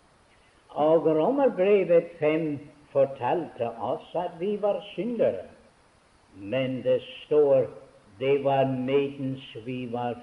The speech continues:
fiender, at Kristus døde for oss.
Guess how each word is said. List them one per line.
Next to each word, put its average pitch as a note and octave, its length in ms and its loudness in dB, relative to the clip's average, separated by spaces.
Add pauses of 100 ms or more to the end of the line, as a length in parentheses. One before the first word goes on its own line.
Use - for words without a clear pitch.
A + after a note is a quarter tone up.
(120)
fiender, F2+ 800 -16 (1000)
at F#2 220 -10 (140)
Kristus - 1120 -14 (260)
døde F2 360 -12 (120)
for - 200 -18
oss. - 340 -20